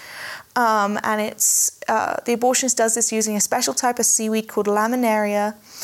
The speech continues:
Once this is complete, the abortionist then uses a suction catheter,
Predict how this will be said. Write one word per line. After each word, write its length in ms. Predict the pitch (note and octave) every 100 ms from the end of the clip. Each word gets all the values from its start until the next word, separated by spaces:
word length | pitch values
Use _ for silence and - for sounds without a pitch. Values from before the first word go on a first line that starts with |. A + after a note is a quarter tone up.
| - -
Once 480 | A#3+ C4 C4 - - - _ -
this 220 | C#4 D4+
is 120 | D#4
complete, 500 | - D4 C#4 C#4 C#4+
the 120 | C#4+
abortionist 600 | B3+ A#3+ B3 A#3+ A#3 A#3
then 260 | A3+ A3+ A#3+
uses 400 | A3+ A#3 A3+ A3
a 60 | -
suction 500 | - C4+ - C#4 C4
catheter, 680 | A#3+ A#3+ B3+ - A#3 A#3+